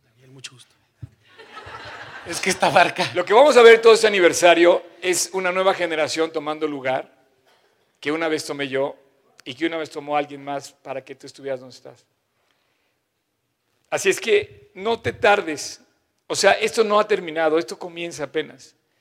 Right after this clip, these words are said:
Speaker 2: Y la estafeta se sigue pasando y hay quienes lo siguen tomando. Y esos niños vienen detrás y las personas que hoy invitaron a Jesús. Y eso, eso que estamos sembrando un día va a dar fruto y un día va a traer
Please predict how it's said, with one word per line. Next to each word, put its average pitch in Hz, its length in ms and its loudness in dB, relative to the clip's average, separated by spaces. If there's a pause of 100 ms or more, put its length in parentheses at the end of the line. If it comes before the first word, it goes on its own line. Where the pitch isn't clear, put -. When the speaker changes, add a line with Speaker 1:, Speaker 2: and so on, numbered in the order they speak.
(320)
Speaker 2:
Y 156 100 -8
la 160 60 6
estafeta 190 440 0
se - 120 -4
sigue 180 240 0
pasando 170 540 0
y 165 140 -4
hay 175 120 2
quienes 180 200 -16
lo 156 100 -14
siguen 185 280 -16
tomando. 160 560 -8 (340)
Y 156 140 0
esos 208 180 -2
niños 226 260 -2
vienen 208 220 -6
detrás 170 520 -2 (340)
y 143 60 -18
las 160 160 -2
personas 190 300 0
que 190 120 2
hoy 196 140 8
invitaron 180 400 -2
a 160 40 -4
Jesús. 170 500 -4 (340)
Y 170 180 6
eso, 214 300 6
eso 208 280 -4
que 196 100 -10
estamos 208 300 -2
sembrando 180 560 -2
un 185 140 -8
día 180 140 2
va 170 100 4
a 165 40 2
dar 160 180 0
fruto 160 460 -10
y 156 100 -16
un 151 60 -18
día 156 100 -4
va 151 80 0
a 151 60 -4
traer 147 360 -10